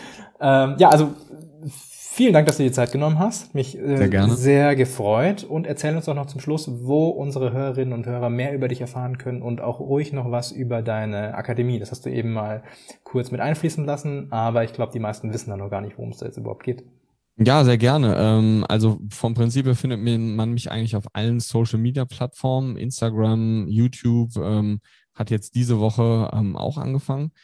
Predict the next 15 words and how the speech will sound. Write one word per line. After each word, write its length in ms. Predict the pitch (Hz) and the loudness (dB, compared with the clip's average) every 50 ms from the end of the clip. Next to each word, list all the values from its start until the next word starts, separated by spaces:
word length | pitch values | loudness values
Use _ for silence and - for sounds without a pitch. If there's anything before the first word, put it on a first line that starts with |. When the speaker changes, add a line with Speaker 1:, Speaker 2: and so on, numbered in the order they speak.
| _ _ _ _ _ | _ _ _ _ _
Speaker 2:
Das 160 | - - - | -6 -2 -2
heißt, 180 | 110 104 - | 0 0 0
alles 220 | - 107 110 113 107 | 0 0 2 2 2
unter 240 | 104 113 110 110 107 | 2 2 2 2 2
dem, 380 | 107 104 104 104 101 98 101 107 - | 2 2 0 0 -2 -4 -6 -10 -12
unter 260 | - 113 117 107 113 | -8 -6 -4 -2 -2
dem 180 | 104 110 107 104 | 0 0 -2 -2
Synonym 800 | 98 98 101 120 123 123 120 113 110 113 117 127 135 139 127 107 | -2 0 0 2 2 4 2 2 2 2 2 2 0 0 -4 -4
Doc 320 | 107 110 107 - - - - | -4 -4 -4 -4 -8 -14 -18
Timo 260 | - - - 117 113 | -10 -6 -4 -2 0
Osterhaus 640 | 107 90 104 123 139 - - 131 131 135 139 139 - | 0 2 2 2 0 0 0 0 0 0 0 0 -2
findet 240 | - 131 135 135 123 | -2 -2 -2 -2 -2
man 180 | 123 127 123 117 | -4 -6 -6 -6
eigentlich 380 | - 120 131 131 131 - - | -6 -6 -6 -6 -6 -6 -4
alles. 320 | - 131 143 160 - - | -2 0 0 0 -2 -4